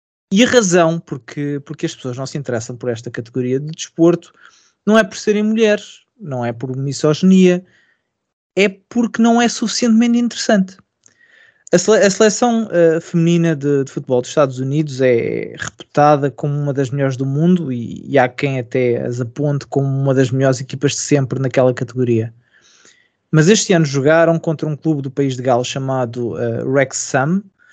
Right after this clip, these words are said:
eh, que está numa espécie de terceira ou quarta divisão do campeonato inglês,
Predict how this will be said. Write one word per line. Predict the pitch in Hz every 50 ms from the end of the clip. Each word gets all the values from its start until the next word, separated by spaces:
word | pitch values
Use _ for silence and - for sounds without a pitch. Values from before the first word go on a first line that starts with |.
| _ _ _ _ _ -
eh, | - 131 131 127 120 120
que | - -
está | - 269 277
numa | 262 247 233
espécie | 185 - - - 185 185 180 185 - 180
de | 156 139 147 147 135
terceira | - - 143 - - - 143 143 147 143
ou | 135
quarta | 131 - 143 131 - -
divisão | 131 123 127 131 123 123 120
do | 123 120
campeonato | - 117 117 131 127 120 117 - 131
inglês, | 127 123 127 127 143 165 170 -